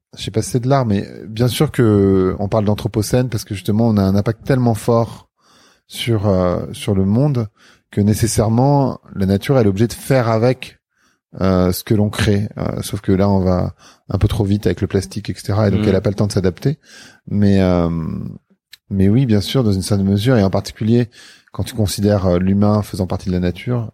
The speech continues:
Speaker 1: euh, par définition, il s'adapte, euh, à, au, au contexte. Tu vois, on est, enfin,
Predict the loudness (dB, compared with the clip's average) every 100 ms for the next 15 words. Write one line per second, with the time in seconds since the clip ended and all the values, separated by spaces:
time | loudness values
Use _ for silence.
0 | -8 -6 -6 -8 -12 _ _ _ _ -2
1 | 0 2 2 0 2 2 2 0 -2 -4
2 | -18 -12 -6 -4 -4 -6 -10 -16 _ _
3 | _ _ _ _ _ -8 -4 -2 -4 -6
4 | -10 -14 -20 _ _ _ _ -6 -6 -8
5 | -6 -2 -2 -2 -4 -14 -10 -2 0 2
6 | 2 2 -2 -4 -2 -2